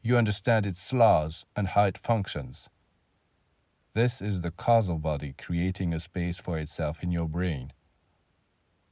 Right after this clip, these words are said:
If these manifestations happen frequently, this means that the three bodies, causal, buddhic, and atmic, are already beginning to take possession of your whole being.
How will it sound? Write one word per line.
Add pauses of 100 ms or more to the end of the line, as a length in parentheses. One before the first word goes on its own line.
(320)
If
these
manifestations
happen
frequently, (600)
this
means
that
the
three
bodies, (460)
causal, (440)
buddhic, (340)
and
atmic, (520)
are
already
beginning
to
take
possession
of
your
whole
being.